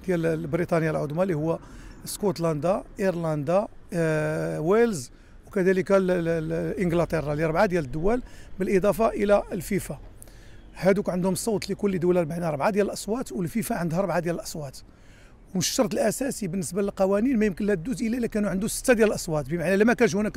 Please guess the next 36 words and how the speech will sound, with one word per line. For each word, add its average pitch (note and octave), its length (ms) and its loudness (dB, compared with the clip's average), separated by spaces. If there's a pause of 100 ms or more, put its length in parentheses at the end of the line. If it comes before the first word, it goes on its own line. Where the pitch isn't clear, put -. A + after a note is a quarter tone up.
(100)
توافق A3+ 540 6 (460)
بين G3 340 8 (300)
هادوك F3 280 0
الناس G3 240 0
اللي F3 100 -8
كيقولوا E3+ 340 0
هما F#3+ 80 0
اللي G3+ 80 0
اخترعوا F3+ 460 0
التحكيم F#3+ 440 -4 (340)
وبين G3 200 2
الفيفا G3+ 280 0
ما A3+ 100 2
عمرو G3 260 2
غيدوز F3 280 0
داك D#3 140 -4
القانون. D3 380 -8 (540)
كتكون A3+ 320 2
هناك G#3+ 260 2
مقترحات G3+ 680 0
اللي F#3+ 120 -8
كتجي G3 420 -4 (140)
في - 80 -12
شهر F#3+ 140 0
تسعود G#3 360 -8
وشهر F#3 240 -4
عشرة، E3 360 0 (460)
كتجي F3+ 280 -2
من G3 60 0
الاتحادات F3 540 -4
الوطنيه، E3+ 560 -4 (280)
كتجي F3+ 260 -4
من F#3+ 60 0
الخبراء F#3 540 2
ديال D#3 180 -4
التحكيم، A#3 440 -4